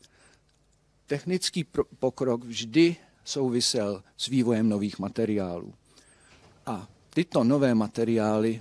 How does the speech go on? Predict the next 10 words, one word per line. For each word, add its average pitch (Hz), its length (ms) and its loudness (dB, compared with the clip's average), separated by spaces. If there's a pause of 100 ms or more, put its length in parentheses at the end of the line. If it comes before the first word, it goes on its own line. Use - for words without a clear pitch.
musíme 117 480 0
vždy 113 420 -2 (320)
pořádně 135 520 2
otestovat, 104 720 -6 (120)
ověřit 123 460 -2
jejich 110 200 -2
funkčnost 107 760 -8
pro - 180 0
dané 110 280 4
aplikace. 107 580 -6